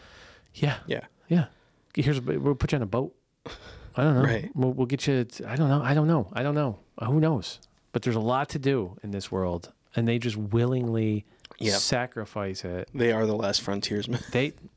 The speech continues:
Speaker 1: there it is.
Speaker 2: They're not, though. They think they are,
Speaker 1: They're a
Speaker 2: right?
Speaker 1: cult.
Speaker 2: At the end of the day, they really are a cult.
Speaker 1: Yeah.
Speaker 2: Like, how is it not? It's basically, what's the difference between them and, like, a, uh, like, a commune?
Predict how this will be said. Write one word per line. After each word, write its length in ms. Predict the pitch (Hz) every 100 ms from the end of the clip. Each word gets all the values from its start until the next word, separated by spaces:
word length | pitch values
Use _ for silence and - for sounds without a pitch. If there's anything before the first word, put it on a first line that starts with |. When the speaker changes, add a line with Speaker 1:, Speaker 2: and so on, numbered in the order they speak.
| _ - - - - -
Speaker 1:
there 160 | 90 90
it 60 |
is. 280 | 127 127 - - - - - -
Speaker 2:
They're 120 | -
not, 260 | 104 80 92
though. 200 | 101 92 - _ _ _ _ _ _ _ _ _ _ -
They 80 | -
think 200 | 131 -
they 120 | 185
are, 180 | 185 196
Speaker 1:
They're 120 | 180
a 20 |
Speaker 2:
right? 100 | 175
Speaker 1:
cult. 320 | - 202 - _ _ _ - - - - - - - -
Speaker 2:
At 120 | 185
the 120 | 220 214
end 100 | 170
of 60 |
the 80 | 131
day, 260 | 117 107 95
they 140 | 104
really 300 | 107 95 90
are 300 | 80 67 - - - _ _ _
a 60 | -
cult. 460 | - 85 - - - - _ _
Speaker 1:
Yeah. 220 | 170 90 - - -
Speaker 2:
Like, 100 | -
how 200 | 151 139
is 100 | 123
it 100 | 117
not? 260 | 104 - - - - _ _
It's 160 | - 135
basically, 400 | 143 143 - 139
what's 140 | 147
the 60 | 170
difference 220 | 156 147
between 220 | 143 127
them 300 | 117 113 113
and, 120 | 110 107
like, 260 | 107 104
a, 240 | 101 98 95
uh, 220 | 95 92 - _ _ _ _ _ _ - - _ _ -
like, 120 | 117
a 60 | 107
commune? 560 | - 98 98 85 87